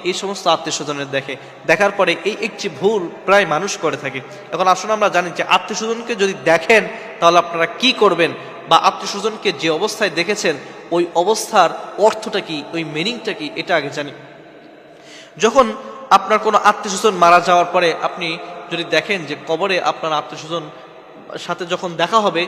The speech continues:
যে তারা হাসি মুখে অবস্থায় আছে, আপনি বুঝবেন তারা কবরে ভালো অবস্থানে আছে, তারা সুখে রয়েছে কবরের ভিতরে, তাদের কোনো আযাব হচ্ছে না, তাদের কোনো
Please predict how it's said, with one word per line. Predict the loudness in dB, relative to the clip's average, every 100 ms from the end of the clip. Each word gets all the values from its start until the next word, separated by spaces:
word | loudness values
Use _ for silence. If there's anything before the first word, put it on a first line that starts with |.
| -6 -16 -18
যে | 0
তারা | 4 6 6 2 -6
হাসি | -2 0 -2
মুখে | -4 0 0
অবস্থায় | 0 0 2 2
আছে, | 2 0 0 -10 -4
আপনি | -4 -2 -6
বুঝবেন | -4 0 0 0 -4
তারা | -4 -4 -2
কবরে | 0 2 -2 -6 -14 0
ভালো | 2 4
অবস্থানে | 2 -2 -6 -4
আছে, | -2 -2 -6 -8 -16 -8
তারা | 4 6 6 0 -10 -12 -8
সুখে | -2 0 6
রয়েছে | 6 6 4 0 0 0
কবরের | 2 2 0
ভিতরে, | -4 -2 -2 -2 -6 -10
তাদের | -6 -4
কোনো | -2 -4 2
আযাব | 0 4 2
হচ্ছে | 2 0 -2 -2
না, | -4 -8 -16 -8 -4
তাদের | -4 -4
কোনো | -4